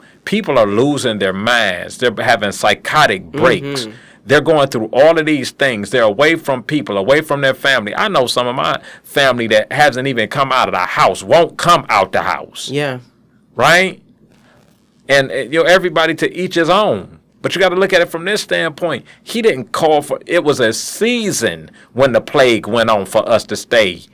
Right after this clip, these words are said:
Speaker 1: right?
Speaker 2: Yeah.
Speaker 1: Inside. But then when it's time to be able to get deliverance, it's time to come out, right? So you got
Speaker 2: Mm-hmm.
Speaker 1: marriages,
Speaker 2: You
Speaker 1: right?
Speaker 2: gotta come from where you are.
Speaker 1: Gotta come from where you are. And you can't be the salt.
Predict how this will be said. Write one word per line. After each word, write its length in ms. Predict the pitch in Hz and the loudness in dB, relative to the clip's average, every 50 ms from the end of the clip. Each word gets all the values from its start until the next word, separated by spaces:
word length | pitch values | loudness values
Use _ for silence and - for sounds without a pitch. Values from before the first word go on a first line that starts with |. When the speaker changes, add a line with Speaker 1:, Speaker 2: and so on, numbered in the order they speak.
| _ _ _ _ _ _ - | _ _ _ _ _ _ -2
Speaker 1:
right? 420 | 104 123 135 151 165 180 160 - - | 2 2 4 4 2 0 -2 -4 -10
Speaker 2:
Yeah. 260 | - 131 131 117 107 120 _ _ _ _ | -10 -8 -8 -8 -8 -10 _ _ _ _
Speaker 1:
Inside. 840 | - 135 135 127 123 - - 131 127 104 85 73 73 73 62 55 - _ _ _ _ _ _ _ _ _ _ _ _ _ _ _ - | 2 2 2 2 2 2 4 4 4 4 2 -2 -6 -10 -12 -14 -18 _ _ _ _ _ _ _ _ _ _ _ _ _ _ _ 2
But 140 | - 135 123 | 2 2 4
then 220 | 135 147 139 131 127 | 4 4 4 4 4
when 160 | 143 147 156 185 | 2 2 2 2
it's 120 | 220 214 | 0 -2
time 360 | - - 190 190 175 156 147 | -2 0 0 2 2 2 0
to 80 | 139 123 | -2 -2
be 180 | 110 139 139 | -2 0 0
able 220 | 147 143 131 143 135 | 0 0 0 0 0
to 120 | 123 117 | -2 -2
get 280 | 113 107 139 123 95 95 | -2 0 -2 -2 -2 -2
deliverance, 720 | 104 98 104 123 180 247 269 - 127 110 107 104 107 - | -2 0 2 4 4 4 4 4 2 0 0 -2 -4 -4
it's 140 | - 175 - | -6 -8 -6
time 280 | - 185 175 160 147 135 | -4 -2 -2 -2 -2 -2
to 60 | 131 | -4
come 260 | - - 156 160 196 | -6 -6 -6 -6 -6
out, 340 | 262 294 262 - - - - _ _ _ _ - | -6 -6 -6 -6 -8 -10 -12 _ _ _ _ -2
right? 380 | 123 139 170 196 220 240 226 - - - - | 2 2 2 2 0 -4 -8 -12 -20 -20 -10
So 120 | - - 165 | -4 -4 -4
you 100 | 196 220 | -4 -2
got 220 | 208 202 175 135 | -2 0 0 0
Speaker 2:
Mm-hmm. 260 | 127 147 156 - 110 | -2 -6 -10 -8 -4
Speaker 1:
marriages, 720 | 101 131 151 175 196 208 202 - 214 226 240 240 - - _ _ _ _ _ _ _ - | 0 0 2 2 2 0 0 0 0 -2 -2 -2 -6 -12 _ _ _ _ _ _ _ 0
Speaker 2:
You 60 | 147 | 2
Speaker 1:
right? 40 | 151 | 2
Speaker 2:
gotta 180 | 156 143 139 | 2 2 0
come 280 | 139 - - 160 151 151 | -4 -6 -8 -8 -8 -8
from 280 | 151 - 143 135 135 131 | -6 -6 -6 -4 -4 -4
where 140 | 135 135 | -4 -4
you 240 | 135 131 127 127 131 | -4 -4 -6 -6 -4
are. 400 | 131 139 156 147 95 82 - - - _ _ _ _ _ _ _ _ _ _ _ _ _ _ _ _ - - | -4 -4 -4 -6 -8 -10 -12 -14 -18 _ _ _ _ _ _ _ _ _ _ _ _ _ _ _ _ -10 -2
Speaker 1:
Gotta 300 | - 117 123 131 127 123 | 0 2 4 4 4 2
come 260 | - - 127 123 117 | 2 0 -2 -2 -2
from 160 | - 120 113 | -2 -2 -2
where 100 | 113 117 | 0 0
you 160 | 117 110 110 117 | 0 0 2 2
are. 280 | 139 151 123 95 90 | 4 4 2 2 0
And 280 | 95 98 98 101 104 117 | -4 -8 -10 -10 -8 -8
you 60 | 127 | -4
can't 240 | - 165 147 143 135 | -2 -2 -2 -2 -4
be 100 | 175 196 | -6 -6
the 100 | 175 160 | -6 -4
salt. 380 | - - 156 147 143 131 - | -2 0 2 4 4 2 0